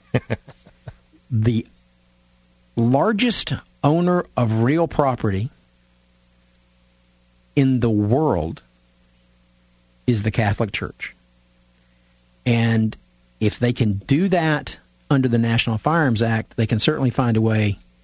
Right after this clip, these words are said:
to make that possible under the Internal Revenue Code. And they're gonna pick a fight with the Catholic Church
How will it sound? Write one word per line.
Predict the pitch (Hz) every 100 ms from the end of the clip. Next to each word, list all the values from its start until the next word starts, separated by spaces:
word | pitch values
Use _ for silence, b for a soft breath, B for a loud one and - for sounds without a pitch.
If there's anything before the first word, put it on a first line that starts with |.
| _ - -
to | 123
make | 113 113
that | - -
possible | - 117 - 117 110 107 - -
under | 113 110
the | 107
Internal | 104 - 107 104
Revenue | 180 151 101
Code. | 110 101 98 98 b b b b -
And | 120
they're | 156
gonna | 170 139
pick | 147 135
a | 120
fight | - - 131 131 -
with | 123
the | 110
Catholic | - 117 104 107
Church | - 110 - -